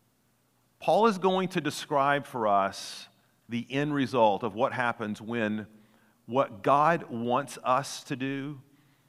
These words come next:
is what we wanna do. And guys, when you are in that place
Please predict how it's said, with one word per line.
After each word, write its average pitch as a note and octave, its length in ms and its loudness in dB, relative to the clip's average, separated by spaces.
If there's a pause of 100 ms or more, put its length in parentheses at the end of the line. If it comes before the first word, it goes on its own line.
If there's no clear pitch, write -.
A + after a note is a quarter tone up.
(280)
is F#2+ 160 -10
what G2 220 -2
we F2+ 100 -6
wanna D2+ 260 -10
do. C2 200 -20 (1200)
And A#2+ 100 -10
guys, C3 280 0 (160)
when C#3 240 -2
you F#3 220 -2
are F3 100 4
in D3 220 -2
that C3+ 180 2
place C3+ 480 -4